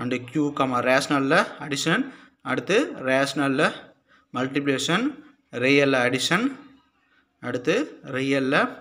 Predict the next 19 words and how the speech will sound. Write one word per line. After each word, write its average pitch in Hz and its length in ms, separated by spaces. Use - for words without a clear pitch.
multiplication, 139 640
காம்ப்ளெக்ஸில் 131 560
addition, 143 360
அடுத்து 120 280
காம்ப்ளெக்ஸில் 131 580
multiplication. 127 680
இந்த 147 180
மாதிரி 165 240
நம்ம 127 160
எந்த 165 140
terms 170 320
எடுத்தாலும் 120 480
இது 120 140
எல்லாமே, 131 340
ஆ, 131 80
closer 156 380
கண்டிஷனை 123 460
satisfy 120 400
பண்ணால 110 300